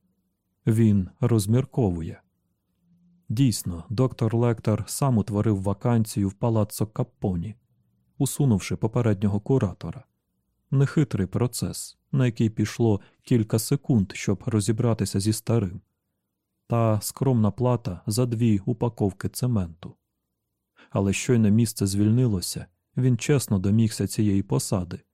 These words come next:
продемонструвавши комісії Белле Арті надзвичайні лінгвістичні здібності, коли перекладав із середньовічної італійської та латини,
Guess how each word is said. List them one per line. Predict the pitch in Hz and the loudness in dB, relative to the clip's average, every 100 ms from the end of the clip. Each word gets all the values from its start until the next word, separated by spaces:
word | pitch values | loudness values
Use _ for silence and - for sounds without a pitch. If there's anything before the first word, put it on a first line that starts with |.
| _ _ _ _ | _ _ _ _
продемонструвавши | - 127 120 117 110 - 135 135 110 107 | -2 0 2 2 0 -2 0 0 0 -4
комісії | - 104 110 104 - 98 | -2 2 2 0 -2 -2
Белле | 95 104 98 101 | 0 0 0 -2
Арті | 123 120 113 - 90 - _ - | -2 -2 -4 -6 -8 -10 _ -4
надзвичайні | 123 104 110 - 127 117 107 104 | -2 0 -2 -2 0 2 2 2
лінгвістичні | 107 110 104 117 - 110 - 120 | 2 2 2 0 0 -2 0 -2
здібності, | 117 120 85 85 - - - _ _ _ _ | 0 0 0 -4 -10 -14 -16 _ _ _ _
коли | - 113 107 | -2 2 2
перекладав | - 110 110 - 123 131 98 | 0 -2 -2 -2 -2 0 0
із | 90 - | -4 -8
середньовічної | - 113 107 95 107 104 107 - 98 95 | -6 -2 0 0 0 0 0 -2 0 0
італійської | - 107 117 107 - 101 95 | 0 -2 0 -2 -4 -4 -4
та | - 95 | -4 -2
латини, | 101 123 113 85 - | -2 -2 -2 -4 -8